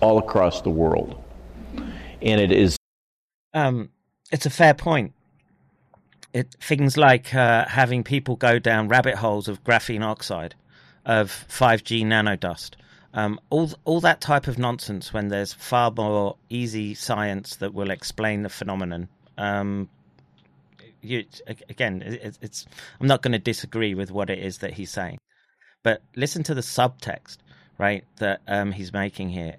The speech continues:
Speaker 2: Um, he, he knows that people think that he's controlled opposition. Why? Well, because he's still got his sticky fingers in essentially many, many grant, uh, not grant, uh, patents for vaccines. Now,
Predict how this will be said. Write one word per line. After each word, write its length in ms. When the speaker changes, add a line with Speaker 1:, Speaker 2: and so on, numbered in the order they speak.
Speaker 2:
Um, 460
he, 200
he 180
knows 300
that 120
people 300
think 460
that 180
he's 400
controlled 560
opposition. 600
Why? 380
Well, 140
because 420
he's 200
still 340
got 300
his 220
sticky 360
fingers 600
in 460
essentially 580
many, 340
many 500
grant, 480
uh, 360
not 200
grant, 360
uh, 160
patents 580
for 280
vaccines. 680
Now, 360